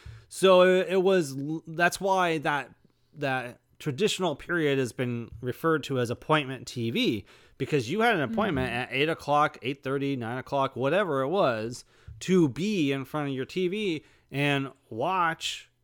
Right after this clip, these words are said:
Speaker 1: the episode when it aired.
Speaker 2: That's super interesting. You know, in South Africa, there were no hiatuses. So
Speaker 1: Hmm.
Speaker 2: I think they waited, they either waited for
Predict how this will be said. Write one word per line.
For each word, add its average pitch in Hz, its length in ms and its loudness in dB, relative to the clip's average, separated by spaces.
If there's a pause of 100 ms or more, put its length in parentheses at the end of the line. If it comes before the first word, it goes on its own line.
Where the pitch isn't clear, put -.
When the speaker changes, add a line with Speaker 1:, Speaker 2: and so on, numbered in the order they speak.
(100)
Speaker 1:
the 135 240 -2
episode 131 600 -4
when 135 200 -2
it 123 160 -4
aired. 123 320 -6 (400)
Speaker 2:
That's 247 180 -10
super 339 300 -6
interesting. 220 720 -6
You 214 60 -4
know, 220 180 -4
in 214 160 -4
South 214 220 -2
Africa, 226 640 -6 (640)
there 220 160 -2
were 226 160 -2
no 226 200 0
hiatuses. 160 1080 -8
So 120 40 -8 (180)
Speaker 1:
Hmm. - 20 -2
Speaker 2:
I 208 140 0
think 226 240 -4
they 208 180 -2
waited, 196 500 -4
they 220 80 -4
either 269 340 -6
waited 226 520 -2
for - 180 -8